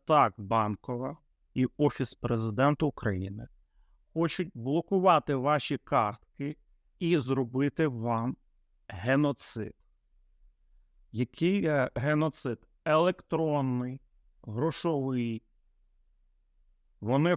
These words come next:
хочуть вам зробити голод. Сам м-, маленька заборгованість і все. Блокування ваших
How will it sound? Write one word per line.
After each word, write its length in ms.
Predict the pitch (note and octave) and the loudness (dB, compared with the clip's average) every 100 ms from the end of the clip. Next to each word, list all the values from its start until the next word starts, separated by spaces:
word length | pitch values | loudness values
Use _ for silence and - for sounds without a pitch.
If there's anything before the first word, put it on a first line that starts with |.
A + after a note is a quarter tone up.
| - | 2
хочуть 420 | E3+ G3 - G3 | 2 2 0 -2
вам 280 | E3 F3 D#3 | 0 2 0
зробити 540 | D3 C#3 C3+ C3 - | -2 -4 -4 -4 -2
голод. 520 | B2 C3 C#3+ A#2+ F#2 - _ _ _ _ _ _ _ _ _ _ _ _ _ _ _ _ _ | -4 -2 -2 -2 -4 -16 _ _ _ _ _ _ _ _ _ _ _ _ _ _ _ _ _
Сам 420 | - C3 A#2 G2+ - - | -4 -2 0 -4 -10 -4
м-, 160 | C#3+ F3 | -2 0
маленька 600 | F3 A3+ C#4+ C#4 B3 A3+ | 4 4 4 2 2 0
заборгованість 1300 | F#3+ G3 G3 G#3+ F#3 G#3 G3 F3+ D#3+ D3+ C3 - _ _ _ _ _ _ _ _ - | 0 -2 0 0 0 0 2 2 2 0 -2 -10 _ _ _ _ _ _ _ _ -4
і 140 | F#3+ | 0
все. 480 | F#3+ - D3 B2+ G#2+ A2+ | 0 -2 0 2 0 -4
Блокування 760 | C#3 F3 F#3+ G3 F#3+ F3 E3 | -2 -2 0 2 4 4 2
ваших 440 | D3+ C#3+ B2 - | 2 2 2 -6